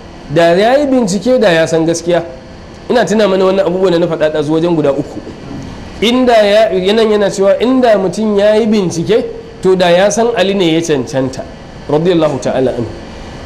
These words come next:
In waɗancan abubuwa da aka ambata bisa aƙidar Shi'a cewa an riga an ƙarrara su, an tabbatar da su, tintini,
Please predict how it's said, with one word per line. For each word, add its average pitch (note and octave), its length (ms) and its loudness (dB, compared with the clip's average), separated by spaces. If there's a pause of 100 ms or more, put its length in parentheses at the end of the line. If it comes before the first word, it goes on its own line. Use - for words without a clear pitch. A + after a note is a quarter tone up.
(180)
In C#4 320 2
waɗancan A#3 500 2
abubuwa G3+ 460 2
da E3+ 160 0
aka F3+ 240 -2
ambata D#3 500 0
bisa C#3+ 300 -2
aƙidar E3 500 -2
Shi'a E3+ 320 -2
cewa D#3+ 320 0
an G3 140 2
riga E3 240 2
an E3+ 160 0
ƙarrara F3+ 420 0
su, E3+ 140 -4
an F3 140 -2
tabbatar F3+ 420 0 (100)
da E3 80 0
su, D3 200 -2 (560)
tintini, G#3 480 0